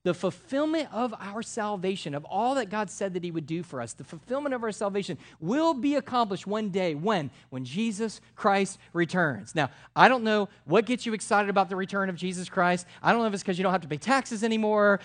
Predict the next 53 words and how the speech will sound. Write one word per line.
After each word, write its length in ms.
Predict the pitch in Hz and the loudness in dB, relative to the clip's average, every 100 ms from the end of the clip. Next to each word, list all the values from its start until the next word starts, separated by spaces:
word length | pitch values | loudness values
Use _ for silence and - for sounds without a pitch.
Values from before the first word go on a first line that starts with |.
| - | -2
or, 180 | 185 190 | 4 6
or, 200 | 185 175 | 6 4
or, 60 | 170 | 4
you 100 | 185 | 2
know, 100 | 185 - | 0 0
you 80 | 190 | 0
have 80 | 180 | 2
to 60 | |
put 180 | 170 180 | 0 0
gas 340 | 214 240 262 - | 4 4 2 0
in 80 | |
your 120 | 233 214 | -2 0
car, 560 | 220 208 202 196 196 - - | 4 6 8 8 4 0 2
or, 140 | 170 | 2
or 40 | 170 | 4
you 120 | 190 | 0
don't 100 | 202 | 0
have 120 | 190 | 0
bursitis 640 | 165 151 - 254 285 285 - | -2 -4 2 2 2 0 -2
anymore. 440 | 254 240 226 220 | -2 2 2 4
I 40 | |
don't 140 | 220 302 | 2 2
know 60 | |
what 120 | 262 208 | 0 -2
excites 440 | - 208 208 - | -2 -2 -2 -2
you, 180 | 147 143 - - - | -2 -2 -4 -14 -4
but 80 | 175 | 0
let 100 | 262 | 0
me 80 | |
tell 220 | 349 277 269 | 0 2 2
you 160 | 233 | 4
what 160 | 208 180 | 2 0
excites 420 | 170 - 220 - | -2 2 2 2
the 140 | 202 | 0
heart 300 | 165 220 226 | 4 6 6
of 100 | 180 | 6
a 40 | 175 | 0
believer 380 | 165 190 196 180 | -2 0 0 -2
in 80 | |
Jesus 380 | 147 185 170 156 | -2 -4 -4 -4
Christ, 340 | - 180 160 - - | 2 4 4 -2 -6
is 220 | - 185 - - | 2 2 2 0
that 120 | 196 | 4
we 120 | 202 | 4
get 340 | 180 190 233 - | 4 4 2 2
to 100 | 254 | -2
be 300 | 180 226 220 | 2 4 4
with 200 | 202 190 | 4 0
Jesus, 800 | - 254 247 208 - - - - _ _ _ _ | 4 8 8 4 -8 -14 -16 -16 _ _ _ _
that 140 | 185 165 | 0 2
he's 460 | - 277 320 269 | 6 8 8 6
our 340 | - 233 240 240 | 6 6 6 4
hope. 400 | 208 190 107 | 4 2 2